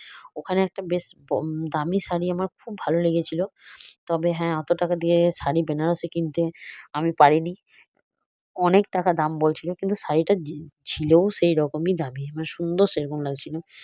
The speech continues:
তো দেখো এখানে একটা হনুমান মন্দির, এটাতেও আমাদেরকে ফোন নিয়ে যেতে অ্যালাউ করেনি, তো ফোন নিয়ে যেতে পারিনি। এটা দূর থেকেই দেখিয়ে দিলাম তোমাদেরকে। অনেক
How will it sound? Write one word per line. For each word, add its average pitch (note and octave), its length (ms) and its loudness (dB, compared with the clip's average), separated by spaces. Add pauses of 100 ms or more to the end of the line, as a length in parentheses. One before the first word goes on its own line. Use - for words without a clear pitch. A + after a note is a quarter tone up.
(320)
তো - 160 -14
দেখো E3+ 180 -2
এখানে E3+ 220 2
একটা E3 180 -6
হনুমান F3 360 0
মন্দির, F3 300 0
এটাতেও E3+ 400 2
আমাদেরকে E3+ 380 0
ফোন E3+ 280 -6
নিয়ে E3+ 180 2
যেতে E3 200 0
অ্যালাউ D#3 240 -2
করেনি, D#3 380 -8 (540)
তো - 160 -18
ফোন E3 200 -2
নিয়ে E3 180 0
যেতে D#3+ 220 -2
পারিনি। E3 400 -2 (580)
এটা D3+ 200 0
দূর D#3 220 0
থেকেই E3+ 260 -2
দেখিয়ে D#3 260 0
দিলাম D#3+ 180 -4
তোমাদেরকে। D#3+ 460 -4
অনেক F3+ 240 2